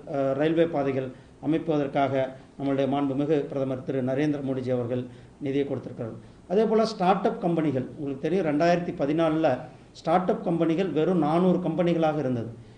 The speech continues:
இன்னைக்கு கிட்டத்தட்ட ஒரு லட்சத்தி இருபதாயிரம் ஸ்டார்ட் அப் கம்பெனிகள் இருக்கிறது. அதிலும் குறிப்பாக தமிழகத்துல நம்மளுடைய ஸ்டார்ட் அப்ல பிரைவேட் ஸ்டார்ட் அப் கம்பெனிகள்,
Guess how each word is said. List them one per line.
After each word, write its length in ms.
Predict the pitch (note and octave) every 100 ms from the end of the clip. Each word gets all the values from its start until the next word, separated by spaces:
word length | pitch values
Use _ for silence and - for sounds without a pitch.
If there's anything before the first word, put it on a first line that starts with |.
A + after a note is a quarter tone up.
| -
இன்னைக்கு 440 | E3+ G3+ G#3+ G3
கிட்டத்தட்ட 540 | - D#3 E3 E3+ G#3 D3+
ஒரு 260 | - D#3+
லட்சத்தி 480 | F#3+ A3+ A3+ - G#3 F3+
இருபதாயிரம் 540 | E3 G3 G#3 G3 F3+
ஸ்டார்ட் 360 | D#3 - F#3 G#3
அப் 120 | -
கம்பெனிகள் 400 | E3+ D3+ D3 C#3+
இருக்கிறது. 420 | B2+ A#2+ C3 A2 - - - -
அதிலும் 480 | E3+ G3+ A#3+ G#3 - - - - -
குறிப்பாக 440 | G#3 G#3+ G#3+ G3+ A3+
தமிழகத்துல 760 | - E3+ G#3 G#3 G#3 G3 F3+ F3+ - - - -
நம்மளுடைய 360 | D#3+ E3 D#3+ D3+
ஸ்டார்ட் 380 | - F3 F#3+
அப்ல 220 | G#3+ G3+ G#3 G#3
பிரைவேட் 460 | F3+ G#3+ A3 - -
ஸ்டார்ட் 340 | - E3+ E3+
அப் 160 | F3 -
கம்பெனிகள், 460 | D3+ D3 C#3 C3